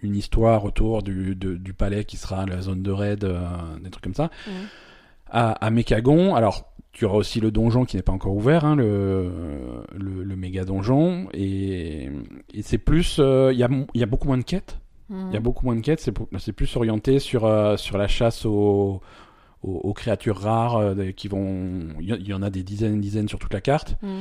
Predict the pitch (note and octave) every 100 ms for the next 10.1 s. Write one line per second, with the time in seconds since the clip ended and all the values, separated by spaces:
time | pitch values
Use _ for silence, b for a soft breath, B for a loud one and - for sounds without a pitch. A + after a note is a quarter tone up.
0 | G#3 B B B B F#2 F#2+ F#2 G2 -
1 | G2+ F#2+ G2 G#2 B2 G#2+ F#2 - G#2 A#2
2 | F#2 - - F#2 - G2+ A2 G#2+ F#2+ F2+
3 | F2+ - B2+ C3 G#2+ - F#2+ F#2 - A2
4 | G#2 G2 G2 A#2 A2 G2 - G#2 G2+ F#2+
5 | F#2 F#2 F#2 F2+ F2 F2 D#2+ - A#1+ -
6 | A1+ G2+ G2 F#2 F2+ F2+ G2 - A#2+ D3+
7 | - - - G3 G3 C4 B B - A2
8 | - G2+ - B2 B2+ G#2 B2 A2+ A2+ -
9 | B2+ A#2 G#2+ G#2+ G2+ G2 G2+ G2 G2+ F2+
10 | F2